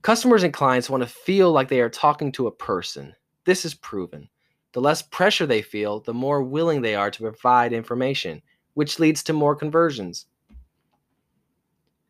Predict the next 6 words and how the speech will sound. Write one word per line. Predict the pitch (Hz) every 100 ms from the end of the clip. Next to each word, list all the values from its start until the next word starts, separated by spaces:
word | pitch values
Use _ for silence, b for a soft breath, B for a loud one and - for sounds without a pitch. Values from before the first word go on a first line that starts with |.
| _
Billion-dollar | 139 196 214 185 151
brands | 127 123 127 123
and | 120 113
companies | 135 123 117 110
are | 113
investing | 113 110 113 117 110